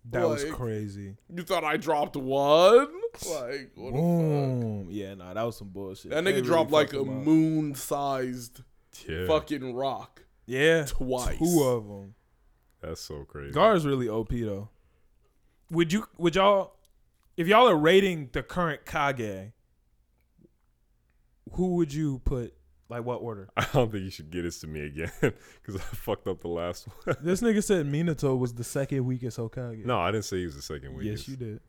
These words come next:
Speaker 3: No, I said Kakashi.
Speaker 1: You said Kakashi, Minato, Tsunade. Yeah.
Speaker 3: I,
Speaker 2: I
Speaker 3: did, I didn't put him as, did I put him as the second weakest?
Speaker 1: You did.
Speaker 2: I would
Speaker 1: When we, when we went back and did it, like, you said it, and I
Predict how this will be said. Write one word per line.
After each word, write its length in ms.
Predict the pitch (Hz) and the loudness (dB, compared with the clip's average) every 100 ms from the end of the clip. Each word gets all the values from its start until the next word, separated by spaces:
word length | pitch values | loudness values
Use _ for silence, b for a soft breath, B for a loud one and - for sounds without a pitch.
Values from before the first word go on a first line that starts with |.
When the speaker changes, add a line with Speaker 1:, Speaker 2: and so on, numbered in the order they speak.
| - | -8
Speaker 3:
No, 140 | 113 | -6
I 140 | 76 - | -6 -10
said 360 | - 95 85 | -6 -4 -4
Kakashi. 400 | - 85 - 87 | -10 -10 -6 -4
Speaker 1:
You 60 | 147 | -4
said 240 | - 165 - | -2 -2 -2
Kakashi, 680 | 139 143 127 131 151 143 - | -6 -6 -6 -6 -6 -8 -10
Minato, 640 | 127 131 127 113 117 101 104 | -8 -6 -6 -6 -8 -8 -10
Tsunade. 800 | - - 110 113 101 95 92 107 - _ _ | -12 -8 -6 -4 -6 -8 -10 -14 -18 _ _
Yeah. 300 | 110 107 95 98 _ - - - | -10 -8 -8 -14 _ -20 -20 -14
Speaker 3:
I, 100 | 113 170 | -4 -2
Speaker 2:
I 60 | |
Speaker 3:
did, 180 | 202 170 113 | 0 -2 -2
I 80 | |
didn't 140 | 143 127 | -2 -2
put 120 | 123 | -4
him 100 | 95 | -4
as, 260 | 78 73 - | -4 -10 -14
did 220 | 87 107 | -2 0
I 80 | 135 | 0
put 160 | - 143 | -2 -2
him 80 | |
as 100 | 135 104 | -4 -6
the 60 | |
second 400 | - 120 - 92 | -4 -4 -4 -6
weakest? 320 | 92 120 131 | -6 -6 -2
Speaker 1:
You 100 | 131 123 | -2 0
did. 200 | 135 139 | 2 2
Speaker 2:
I 40 | |
would 160 | 311 247 - | 0 -6 -6
Speaker 1:
When 220 | 175 233 214 | 2 4 4
we, 200 | 240 233 160 | 2 0 -2
when 180 | 190 208 | -2 2
we 120 | 254 | 4
went 240 | 294 240 | 4 4
back 220 | 170 185 | 4 4
and 160 | 185 143 | 2 -2
did 180 | 135 170 | 0 0
it, 240 | 254 - _ _ _ _ 202 | 0 -6 _ _ _ _ 2
like, 220 | 185 - 131 | 2 2 -2
you 200 | 175 254 | 2 2
said 380 | - - 139 175 | 0 -4 -2 0
it, 280 | 226 - - _ _ _ _ | -2 -8 -20 _ _ _ _
and 140 | 170 147 - | -4 -4 -4
I 460 | 147 185 180 147 | -2 0 -2 -4